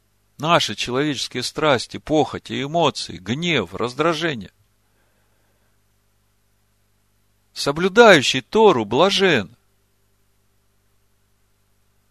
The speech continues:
А без откровения свыше народ не обуздан, так написано. Только откровение свыше может обуздать соблюдающего Тору.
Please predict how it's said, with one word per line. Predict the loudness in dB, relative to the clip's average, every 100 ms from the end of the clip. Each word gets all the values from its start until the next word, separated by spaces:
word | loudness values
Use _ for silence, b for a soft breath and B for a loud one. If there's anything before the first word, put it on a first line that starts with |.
| _ _ _ _ -2
А | 0
без | 2 2
откровения | 0 4 4 4 2 -2
свыше | -4 -2 -2 -2
народ | 2 2 4 0
не | -2 -2
обуздан, | -2 0 -2 -2 -8
так | -4 -4 -4
написано. | -12 -8 -10 -12 -18 _ _ _ _ _ _ _ _ _ _ _ _ _ _ _ _ _ _ _ _ _ _ _ _ _ _
Только | -4 -2 0
откровение | 0 4 4 4 2 -2
свыше | -4 -4 -4 -4
может | -4 -6 -2
обуздать | -4 -4 -6 2 4 4 2 _ _
соблюдающего | -6 -6 -4 -6 0 2 2 0 -8 -14 -20 _ -6
Тору. | -4 -2 -4